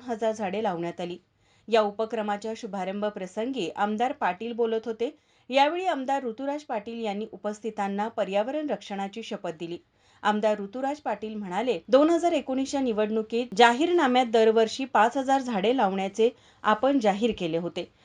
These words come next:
यानुसार दोन वर्ष वृक्ष लागवड करण्यात आली, मात्र कोरोना संकटाच्या काळात हे करणे शक्य झाले नाही.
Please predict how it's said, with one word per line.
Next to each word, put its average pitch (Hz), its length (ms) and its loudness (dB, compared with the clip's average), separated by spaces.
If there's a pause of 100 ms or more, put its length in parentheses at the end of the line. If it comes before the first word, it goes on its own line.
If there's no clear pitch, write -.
(160)
यानुसार 208 540 4
दोन 202 300 0
वर्ष 214 240 0
वृक्ष 208 380 -2
लागवड 196 340 2
करण्यात 196 460 0
आली, 214 200 2 (320)
मात्र 269 320 6
कोरोना 302 500 4
संकटाच्या 269 580 -2
काळात 208 360 4 (100)
हे 208 60 -4
करणे 196 360 0
शक्य 214 360 -6
झाले 170 280 -4
नाही. 170 260 -4